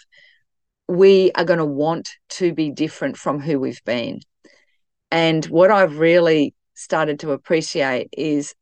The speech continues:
some of the people that are in the old you communities may not appreciate you moving forward as the new you.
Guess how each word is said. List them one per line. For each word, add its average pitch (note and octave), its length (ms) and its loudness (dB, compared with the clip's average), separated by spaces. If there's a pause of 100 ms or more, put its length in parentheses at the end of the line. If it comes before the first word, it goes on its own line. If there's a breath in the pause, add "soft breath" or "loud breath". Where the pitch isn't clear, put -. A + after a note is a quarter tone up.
some G3 380 -2
of A3 140 -6
the A3 80 -4
people E3+ 400 -6
that D#3 140 -2
are D#3 120 -6
in D3+ 100 -6
the C#3 240 -4
old D3+ 380 0
you D3 220 -2
communities C#3 680 -6
may D#3 220 -2
not F3 300 0
appreciate E3+ 880 -2
you C#3+ 280 -6
moving C#3+ 400 -8
forward B2 340 -6
as A#2+ 140 -10
the A#2+ 80 -12
new B2 180 -8
you. A2+ 300 -8